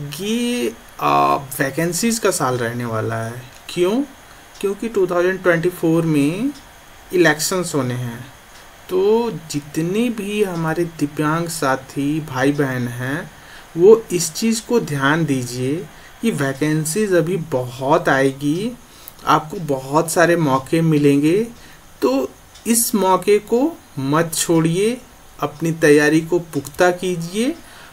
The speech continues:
और जो भी vacancy आती है, आपके educational qualification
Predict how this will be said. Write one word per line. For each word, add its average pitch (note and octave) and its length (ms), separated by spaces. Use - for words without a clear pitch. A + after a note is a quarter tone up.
और F3 320
जो G3 200
भी A#3+ 120
vacancy F3+ 600
आती D#3 460
है, F3 380
आपके G#3 720
educational E3 720
qualification E3+ 1120